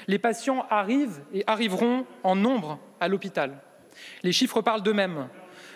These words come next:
Nous avons plus de trois cent mille cas par jour. Nos services de soins critiques comptent près de quatre mille patients covid.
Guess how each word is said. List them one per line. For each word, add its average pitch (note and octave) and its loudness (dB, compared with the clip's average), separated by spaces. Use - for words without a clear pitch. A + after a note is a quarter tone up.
Nous E3+ 2
avons A3+ 2
plus - 0
de G#3+ 4
trois A3 0
cent A3+ -2
mille A3 -2
cas A3 2
par G#3 0
jour. E3+ -2
Nos F#3 2
services G#3+ 0
de G#3 2
soins A3+ 0
critiques C4+ -2
comptent A3+ -4
près C4 -2
de G#3+ -4
quatre B3+ -2
mille C4+ 4
patients A#3 0
covid. G3+ -2